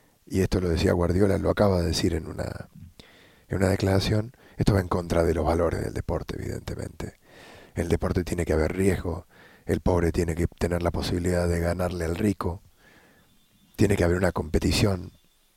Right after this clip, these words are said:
Y lo bonito del fútbol es, es eso, ¿no? La imprevisibilidad.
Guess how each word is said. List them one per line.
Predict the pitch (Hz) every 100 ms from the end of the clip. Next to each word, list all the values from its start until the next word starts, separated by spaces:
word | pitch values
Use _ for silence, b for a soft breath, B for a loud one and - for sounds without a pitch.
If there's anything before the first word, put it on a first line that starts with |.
| _ _ _ _ _ _ _ _ _ _ _ _ _ _ _ _ _ _ _
Y | - 87
lo | 82 78
bonito | 80 85 92 95 92
del | 87 85
fútbol | 110 92 85
es, | 82 - - -
es | - -
eso, | - -
¿no? | - - B B
La | -
imprevisibilidad. | 87 82 - 85 82 90 80 80 82 82 -